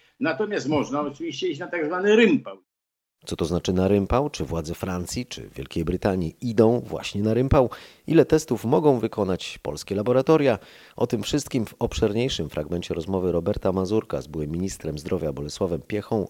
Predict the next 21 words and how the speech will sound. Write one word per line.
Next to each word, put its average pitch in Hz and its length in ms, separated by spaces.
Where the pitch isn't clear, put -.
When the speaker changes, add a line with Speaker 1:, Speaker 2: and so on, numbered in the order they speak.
Speaker 2:
w 98 200
dalszej 120 380
części 87 400
podsumowania 69 800
dnia. 104 260
A 131 100
minister 165 360
zdrowia 143 280
apeluje, 127 380
by 110 120
w - 40
czasie - 260
pandemii 104 480
chorzy 113 380
na 101 120
przewlekłe 101 540
choroby 98 440
nie 110 300
zaniedbywali 107 760
niepokojących 101 760
objawów, 95 540